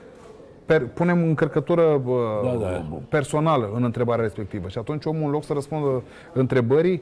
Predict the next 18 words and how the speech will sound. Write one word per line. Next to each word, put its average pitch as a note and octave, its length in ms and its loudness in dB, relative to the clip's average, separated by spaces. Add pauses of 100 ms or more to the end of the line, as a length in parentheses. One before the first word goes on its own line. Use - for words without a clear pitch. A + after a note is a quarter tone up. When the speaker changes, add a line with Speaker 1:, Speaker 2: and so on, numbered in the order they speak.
(160)
Speaker 1:
îți C#3 160 0
răspunde D#3+ 420 0
ție F3 240 0
at-, D#3 300 0
la C3+ 460 0 (160)
nivel C3+ 300 2
de D#3 80 2
atitudine. C#3+ 480 0
Speaker 2:
Da, - 80 -4
da, F#2+ 160 -4
da. D#2+ 60 -14 (280)
Speaker 1:
Și - 180 -2
iar E3+ 120 4
l-ai C3+ 140 2
pierdut. G2 320 -4 (280)
Sunt - 200 -4
foarte A3+ 260 2
multe B2 500 0